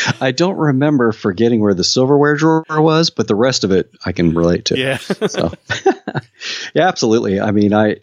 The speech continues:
Speaker 1: I, my biggest passion, um, is families. Uh, I heard a, uh, leader, like a leading,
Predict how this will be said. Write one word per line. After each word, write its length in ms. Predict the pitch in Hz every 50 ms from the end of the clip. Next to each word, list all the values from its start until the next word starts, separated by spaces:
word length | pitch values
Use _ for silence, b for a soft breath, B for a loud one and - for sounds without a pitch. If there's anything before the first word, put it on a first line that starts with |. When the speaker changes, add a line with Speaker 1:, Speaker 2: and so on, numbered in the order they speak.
| -
Speaker 1:
I, 200 | 90 110 113 104 - -
my 200 | 110 113 113 110
biggest 440 | 98 120 123 127 120 107 - - -
passion, 500 | 110 107 110 104 - - 107 104 101 90 - - -
um, 500 | 113 104 101 95 90 85 82 85 87 - _ - - _ _ _ _
is 260 | - 120 113 - -
families. 680 | - - 113 107 104 101 107 110 113 113 110 - - b b b b b b b b b b b
Uh, 240 | - 110 104 101 95
I 220 | 76 82 107 110
heard 680 | 98 90 - - - 123 123 127 127 127 127 123 113 - - - - -
a, 640 | 113 107 107 104 104 101 98 95 95 90 87 87 - - - _
uh, 320 | - 98 104 95 90 92 95
leader, 520 | 98 104 117 127 123 120 117 113 110 - _ _ - - _ -
like 200 | - 107 107 -
a 40 | 98
leading, 380 | 104 117 123 120 120 113 117